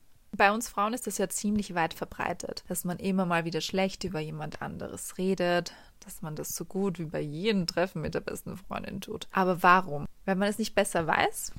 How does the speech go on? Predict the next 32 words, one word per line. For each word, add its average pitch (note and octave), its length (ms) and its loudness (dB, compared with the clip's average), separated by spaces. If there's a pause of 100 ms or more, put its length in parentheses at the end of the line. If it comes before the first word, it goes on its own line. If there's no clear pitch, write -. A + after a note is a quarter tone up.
(360)
Weil G3+ 160 2
man G3 200 2
keine B3+ 380 0
anderen B3 340 -2
Gesprächsthemen A3 880 -2
hat G#3 160 -2
als G3+ 280 -2
andere A3 400 2
Personen? G3+ 760 0 (180)
Wieder A3+ 240 4
viele, C#4+ 380 -4
viele A#3+ 240 -2
Fragen, A3+ 420 0
die G3+ 80 -2
man E3+ 140 -2
sich - 140 -8
hier E3+ 140 -4
stellen D#3+ 360 -6
kann. - 380 -10
Aber F#3+ 180 2
meistens G#3 480 0
läuft G#3 200 0
es G3 120 -4
immer F#3+ 180 0
auf G3 80 -4
das E3+ 160 -4
eine D#3+ 240 -2
hinaus, D#3 560 -6 (240)
damit F3+ 320 -2
man B3 160 0
sich - 220 -8
selbst - 500 -4